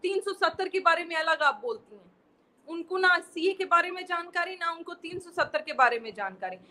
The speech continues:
ना ही कश्मीरी मुसलमान यहाँ पर दिक्कत में, ना ही यहाँ पर हिंदुस्तानी मुसलमान कोई भी हो, चाहे कश्मीर का हो, चाहे,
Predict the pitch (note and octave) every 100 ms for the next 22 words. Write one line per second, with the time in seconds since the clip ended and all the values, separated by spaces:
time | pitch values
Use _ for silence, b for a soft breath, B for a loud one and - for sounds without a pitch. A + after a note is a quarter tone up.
0 | B D#4+ F4+ F#4 F#4 F#4+ - F4 E4+ E4+
1 | D#4+ F4 D#4 E4 F#4 F4 D#4+ D#4+ E4 F4
2 | D#4 E4 E4 E4+ E4+ D4+ D#4 E4 D4 D4
3 | D4+ C#4+ C#4+ D4+ D#4 D#4 D4+ D4+ D4+ D4+
4 | D#4 D#4 E4+ F4+ - D4 D4 D4 D4 D4
5 | B3+ C4 D#4+ D#4 D4 C#4+ D4